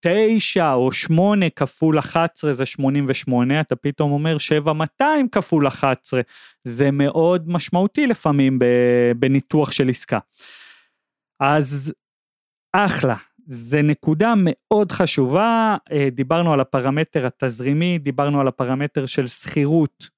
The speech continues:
מול ריבית המשכנתה. עוד מילה אחת, התמונה הזאת כמובן יכולה להשתנות אם, אה, מביאים, אה, יותר הון עצמי, ואז המשכנתה קטנה,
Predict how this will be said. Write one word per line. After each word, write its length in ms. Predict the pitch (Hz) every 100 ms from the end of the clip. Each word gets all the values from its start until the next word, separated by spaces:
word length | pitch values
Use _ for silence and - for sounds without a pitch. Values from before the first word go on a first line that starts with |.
| _
מול 460 | 143 147 160 143 123 - _ _ -
ריבית 340 | 131 131 139
המשכנתה. 720 | 123 117 - 165 180 180 180 160 - _ _ _ _ _ _ _ -
עוד 120 | 151 156
מילה 280 | 156 160 160
אחת, 520 | - 185 180 - - _ 131
התמונה 440 | - 135 147 190
הזאת 260 | 262 233 -
כמובן 640 | 143 139 139 127 147 185
יכולה 380 | 165 - 139 143
להשתנות 760 | 143 135 - 117 113 117 -
אם, 280 | 127 139 151
אה, 240 | 156 165 165
מביאים, 680 | 143 127 127 139 151 160
אה, 180 | 165 170
יותר 260 | 165 - 170
הון 200 | 185 202
עצמי, 320 | - - 311 - _ _ _ _ _ _
ואז 280 | 123 127 139
המשכנתה 560 | 151 151 - 269 285 269
קטנה, 400 | - 147 123